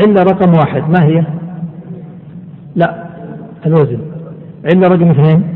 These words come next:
الكيل. خلونا نصطلح نحن وإياكم على هذا. العلة رقم واحد الوزن، والعلة رقم اثنين الكيل. العلة رقم واحد وهي الوزن، كم صنف فيها؟ كم جنس فيها؟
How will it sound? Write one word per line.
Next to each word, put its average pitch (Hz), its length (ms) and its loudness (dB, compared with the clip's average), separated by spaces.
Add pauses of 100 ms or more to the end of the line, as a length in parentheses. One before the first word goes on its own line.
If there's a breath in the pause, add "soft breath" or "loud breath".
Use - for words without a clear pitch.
(640)
الكيل. 151 320 0
خلونا 175 280 2
نصطلح 180 560 2
نحن 180 420 2 (400 loud breath)
وإياكم 180 580 2
على 139 120 2
هذا. 120 360 -4 (540 loud breath)
العلة 208 380 4
رقم 196 220 2
واحد 208 360 2 (260)
الوزن، 147 460 2
والعلة 165 340 2
رقم 165 200 0
اثنين 170 540 2 (520)
الكيل. 135 320 2 (2500 loud breath)
العلة 214 440 4
رقم 202 400 4
واحد 143 380 0 (420)
وهي 190 420 4 (340)
الوزن، 147 480 2 (240)
كم 285 180 2
صنف 208 340 2
فيها؟ 156 260 2
كم 196 320 2
جنس 214 400 2
فيها؟ 147 320 2